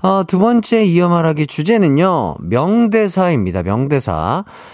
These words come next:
아, 제가 영화나 드라마 속의 명대사 앞부분을 말하면요, 어, 저와 통화하게 될 청취자분은요, 뒷부분을 완성시켜주시면 되겠습니다.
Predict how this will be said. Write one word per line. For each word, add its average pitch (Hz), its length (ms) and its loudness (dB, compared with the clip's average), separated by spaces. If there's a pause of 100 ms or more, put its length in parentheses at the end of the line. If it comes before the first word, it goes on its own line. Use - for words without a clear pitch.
(120)
아, 110 100 -4
제가 143 380 -2
영화나 156 580 0
드라마 147 420 -2
속의 139 580 -4
명대사 131 880 -2
앞부분을 180 720 0
말하면요, 110 680 -2 (480)
어, 113 380 -2
저와 135 440 -2
통화하게 160 480 0
될 135 220 0 (360)
청취자분은요, 147 1000 -2
뒷부분을 185 760 0
완성시켜주시면 98 1040 -4
되겠습니다. 101 1000 -4